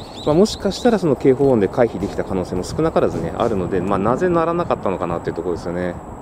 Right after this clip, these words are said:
で、相手は、まあ、ステンレスのね、パイプなんですけれども、まあ、地面から高さ約六十五センチの位置にあるもので、で、直径が、まあ、五十ミリ以下ですね。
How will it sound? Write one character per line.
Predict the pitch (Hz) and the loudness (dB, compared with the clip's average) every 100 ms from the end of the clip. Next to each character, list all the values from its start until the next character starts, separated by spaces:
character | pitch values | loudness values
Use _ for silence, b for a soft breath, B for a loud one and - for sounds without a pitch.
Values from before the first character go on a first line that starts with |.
| B B B B 139 | B B B B 0
で、 | |
相 | 127 208 | 2 2
手 | - 247 | 2 2
は、 | 196 180 135 | 4 2 0
ま | 104 | -2
あ、 | |
ス | - | -2
テ | 165 | 0
ン | |
レ | 131 | 0
ス | 90 | 0
の | 87 | -4
ね、 | 82 78 - | -6 -6 -2
パ | 95 | -2
イ | |
プ | - 92 87 - - | -2 -2 -4 -6 -6
な | 92 | -4
ん | 85 | -4
で | 78 | -6
す | - | -6
け | 80 | -6
れ | 80 | -6
ど | 82 | -6
も、 | 85 87 85 85 - B B B B B B B - | -4 -4 -6 -8 -14 B B B B B B B -4
ま | 131 | -4
あ、 | |
地 | - 143 | 0 2
面 | 185 147 | 4 4
か | - 92 | 2 0
ら | 85 80 78 65 | 2 0 -2 -4
高 | - - | -8 -8
さ | - 92 | -2 0
約 | 101 85 | 0 -2
六 | 85 - | -4 -4
十 | 123 135 | 0 0
五 | 139 | 0
セ | 147 | -2
ン | |
チ | 135 | -4
の | 82 | -6
位 | |
置 | 80 - 82 - - | -6 -8 -12 -12 -6
に | 90 | -4
あ | 87 | -4
る | 82 | -4
も | 82 | -6
の | 82 82 | -6 0
で、 | 104 95 85 80 B B B - | 2 2 0 -4 B B B -12
で、 | 113 | -2
直 | 131 - - | -2 0 2
径 | 190 196 | 4 4
が、 | 208 190 139 104 | 4 2 2 0
ま | 101 | 0
あ、 | |
五 | 104 107 | 2 2
十 | 139 | 4
ミ | 160 | 2
リ | 170 | 2
以 | 175 | 0
下 | 104 | 0
で | |
す | - | -2
ね。 | 85 | -6